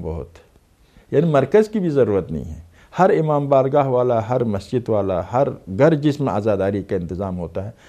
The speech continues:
اگر وہ سیکورٹی کے نظام صحیح کرے تو متعدد لوگوں کے شہید کرنا ممکن نہیں ہوگا۔ جہاں پر بھی بم بلاسٹ کرنے میں کامیاب ہوئے ہیں یا فائرنگ کی ہے مس-، عزاداری پر، مسجد پر، نماز پر،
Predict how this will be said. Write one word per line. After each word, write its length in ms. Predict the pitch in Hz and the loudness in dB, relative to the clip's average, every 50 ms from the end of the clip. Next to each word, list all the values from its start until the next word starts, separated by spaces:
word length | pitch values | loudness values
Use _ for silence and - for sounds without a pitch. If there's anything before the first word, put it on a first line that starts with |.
| - - - | -20 -12 -6
اگر 160 | - 127 139 | -2 2 4
وہ 140 | 165 175 170 | 4 4 4
سیکورٹی 480 | 165 - 147 131 156 143 143 143 208 | 4 0 0 0 0 0 0 0 -2
کے 120 | 208 175 170 | -2 0 0
نظام 320 | 143 131 120 135 139 135 | 0 2 2 2 0 0
صحیح 280 | 123 - 120 117 143 143 | 0 -2 0 0 0 2
کرے 300 | 147 120 107 107 123 151 160 - _ _ _ _ _ _ _ _ _ _ _ _ _ _ _ _ _ _ | 2 0 0 0 -2 -4 -8 -12 _ _ _ _ _ _ _ _ _ _ _ _ _ _ _ _ _ _
تو 300 | - 135 135 131 127 127 123 | -2 0 2 2 2 0 -2
متعدد 640 | 127 127 117 - 120 107 120 131 143 190 226 190 175 | -4 -4 -2 -2 0 0 0 0 2 0 0 2 2
لوگوں 320 | 160 156 147 156 170 165 | 2 2 2 2 0 0
کے 100 | 165 170 | 0 -2
شہید 300 | 143 - - 123 135 147 | -2 -2 -4 -4 -4 -4
کرنا 240 | - - 139 135 131 | -2 -2 -2 0 0
ممکن 520 | 123 113 107 101 101 - 135 147 175 196 202 - - _ _ _ | -2 -2 -2 -4 -2 -2 -2 -2 -2 -4 -6 -10 -16 _ _ _
نہیں 100 | - 90 | -12 -10
ہوگا۔ 120 | 85 92 101 | -6 -6 -6
جہاں 360 | 104 120 123 117 135 170 185 | 0 2 2 2 4 2 2
پر 200 | 175 - 147 127 | 2 2 2 0
بھی 280 | 120 104 104 98 85 85 - - _ _ _ _ _ _ _ - | 2 0 -4 -4 -6 -8 -12 -18 _ _ _ _ _ _ _ -2
بم 260 | 113 135 147 143 127 | 0 2 2 2 2
بلاسٹ 300 | 123 117 113 107 - - | 2 2 2 0 0 -2
کرنے 200 | 120 110 107 107 | -2 0 0 -2
میں 120 | 107 101 | -2 -2
کامیاب 440 | - 101 101 101 101 101 104 101 98 101 - | -2 -2 -2 -2 -2 -2 -2 -2 -4 -4 -6
ہوئے 200 | 107 101 98 95 | -6 -4 -4 -4
ہیں 180 | 92 95 95 92 | -4 -4 -4 -4
یا 260 | 95 101 92 87 82 - - - _ _ _ _ _ _ _ | -4 -4 -4 -4 -4 -6 -10 -16 _ _ _ _ _ _ _
فائرنگ 420 | - 110 104 101 101 104 104 101 98 | -6 -4 -2 -2 -2 -2 -4 -6 -8
کی 200 | 101 107 101 98 | -8 -8 -8 -6
ہے 200 | 98 95 92 95 95 - | -6 -6 -6 -6 -8 -10
مس-، 300 | 92 - - 110 107 - - | -10 -8 -8 -8 -8 -8 -8
عزاداری 520 | - 87 92 101 95 90 95 95 98 98 95 | -8 -4 -2 -2 -2 0 -2 -2 -2 -4 -6
پر، 260 | 95 - 95 92 95 90 - _ _ - | -6 -6 -6 -6 -6 -10 -16 _ _ -10
مسجد 480 | 101 92 - - - 98 92 80 - | -10 -10 -10 -8 -8 -8 -8 -8 -8
پر، 140 | - 98 95 - | -8 -6 -6 -6
نماز 460 | 101 98 95 101 101 98 98 95 - | -8 -8 -6 -6 -6 -6 -8 -10 -8
پر، 180 | - 139 160 175 | -6 -4 -4 -4